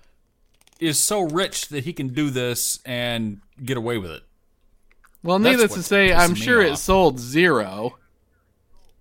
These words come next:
Speaker 2: He's selling it through his tea
Speaker 1: But
Speaker 2: shop.
Speaker 1: the point is that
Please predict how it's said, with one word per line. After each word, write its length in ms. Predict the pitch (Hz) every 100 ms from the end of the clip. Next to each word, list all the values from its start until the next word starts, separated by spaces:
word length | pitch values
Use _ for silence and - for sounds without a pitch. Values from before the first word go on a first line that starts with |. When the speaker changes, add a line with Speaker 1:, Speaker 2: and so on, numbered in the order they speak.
| _ _ _ _ -
Speaker 2:
He's 240 | 190 190
selling 300 | 226 254 247
it 140 | 208 196
through 160 | 214
his 200 | 196 156
tea 240 | - 220 202
Speaker 1:
But 80 | 202
Speaker 2:
shop. 220 | 139 127
Speaker 1:
the 40 |
point 160 | - 226
is 240 | 277 -
that 180 | 220